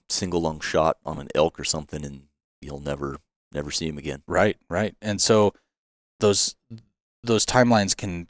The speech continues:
Speaker 2: can really be broad, and probably what you're starting to pick up is that shot placement is, is pretty key, and it's absolutely key. It's the king of it.
Speaker 1: Always is.
Speaker 2: Yeah, which we'll, we'll go into here. Um, some interesting,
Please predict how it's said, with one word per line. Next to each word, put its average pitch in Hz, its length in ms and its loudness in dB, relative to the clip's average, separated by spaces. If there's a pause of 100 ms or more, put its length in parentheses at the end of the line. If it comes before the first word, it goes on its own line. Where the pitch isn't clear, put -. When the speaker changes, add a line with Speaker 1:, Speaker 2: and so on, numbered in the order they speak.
Speaker 2:
can 92 240 -8
really 147 340 8
be 90 180 -6
broad, 92 580 6 (200)
and 90 380 -2 (160)
probably 120 600 6
what 107 200 4
you're 101 100 0
starting 104 380 4
to - 80 -8
pick - 180 0
up 113 200 6
is 90 200 0
that 78 160 -4
shot 85 240 4
placement 87 460 -2
is, 78 220 -4
is 82 180 -6
pretty 85 260 -4
key, 76 480 -10
and 78 220 -10
it's - 320 -4
absolutely 92 480 -2
key. 85 200 -10
It's - 140 -6
the - 80 -8
king 110 240 0
of 73 120 -8
it. 67 200 -10
Speaker 1:
Always 87 500 4
is. 101 380 6
Speaker 2:
Yeah, 82 320 0
which - 260 -8
we'll, 87 260 0
we'll 85 320 -6
go 90 160 0
into 85 200 -6
here. 85 280 -2 (440)
Um, 90 400 4 (160)
some 113 260 4
interesting, 110 680 0